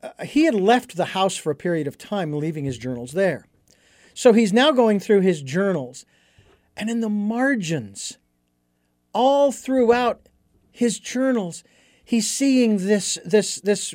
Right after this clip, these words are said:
this phrase next to these dreams that he would write about, these aspirations, these desires, "I can only imagine." But he didn't write them.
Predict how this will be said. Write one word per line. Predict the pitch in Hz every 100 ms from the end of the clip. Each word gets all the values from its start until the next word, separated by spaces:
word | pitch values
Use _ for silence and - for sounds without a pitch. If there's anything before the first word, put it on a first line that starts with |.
| -
this | 175 202 -
phrase | - 233 254 202 170 160 - _ _ _ _ _ _ _
next | 196 226 -
to | 208 190 190
these | 180 185
dreams | 147 202 254 226
that | 185
he | 180
would | 160
write | 160 160 147
about, | 135 139 -
these | 180 156
aspirations, | 175 185 196 - 196 208 208 180 156
these | 165
desires, | 151 185 220 196 180 _ _ _ _ _ _ -
"I | 180
can | 190
only | 196 202
imagine." | 196 190 196 147 98 _ _ _ _ _
But | 220
he | - 262
didn't | 220 208
write | 226 -
them. | 147